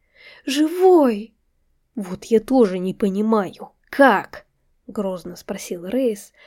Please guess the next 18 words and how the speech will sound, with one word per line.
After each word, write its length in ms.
глядя 420
на 100
меня, 360
как 240
на 100
провинившуюся 800
девчонку. 640
«Как 260
можно 280
было 180
позволить 640
себе 240
прыгать 440
так 120
глубоко 480
без 200
достаточной 720
разминки?» 680